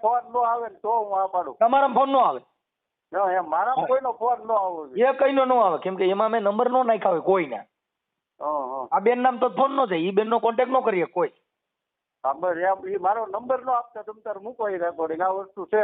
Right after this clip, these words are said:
Speaker 1: સો ટકા.
Speaker 2: હા, એનું કારણ શું છે ખબર, ખબર છે કે આ
Speaker 1: હા.
Speaker 2: બધી વસ્તુ આવા ધર્મ થકી આપણા લોકો એના રંગરેલિયા મનાવે છે. બીજી બાયુના
Speaker 1: હા.
Speaker 2: શોખ છે, રૂપાળી ને દેખાવડી હોય એટલે આવા પાઠમાં એને એમાંય કરે.
Speaker 1: હા, હા.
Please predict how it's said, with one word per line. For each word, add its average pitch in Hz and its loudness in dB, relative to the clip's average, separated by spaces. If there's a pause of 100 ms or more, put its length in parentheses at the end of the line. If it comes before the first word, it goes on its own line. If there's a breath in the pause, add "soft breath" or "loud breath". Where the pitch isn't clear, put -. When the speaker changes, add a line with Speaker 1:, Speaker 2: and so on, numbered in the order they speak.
Speaker 1:
સો 165 -2
ટકા. 107 -8 (100)
Speaker 2:
હા, 165 -2
એનું 165 -4
કારણ 190 2
શું 240 0
છે 180 -2
ખબર, 147 0
ખબર 175 0
છે 175 -4 (460 loud breath)
કે - -6 (100)
આ - -8
Speaker 1:
હા. - -2
Speaker 2:
બધી 170 -4
વસ્તુ 160 -4
આવા 131 0
ધર્મ 135 -6
થકી 156 -6
આપણા 147 0
લોકો 147 -4
એના 147 -4
રંગરેલિયા 151 -2
મનાવે 143 -2
છે. 120 -10 (280 soft breath)
બીજી 160 -8
બાયુના 160 0
Speaker 1:
હા. 127 -2
Speaker 2:
શોખ 180 0
છે, 175 0
રૂપાળી 160 -2
ને 151 -10
દેખાવડી 156 -4
હોય 160 -2
એટલે 151 -2
આવા 165 2
પાઠમાં 165 -2
એને 160 -10
એમાંય 190 0
કરે. 131 -2 (920)
Speaker 1:
હા, 127 -2
હા. 113 -4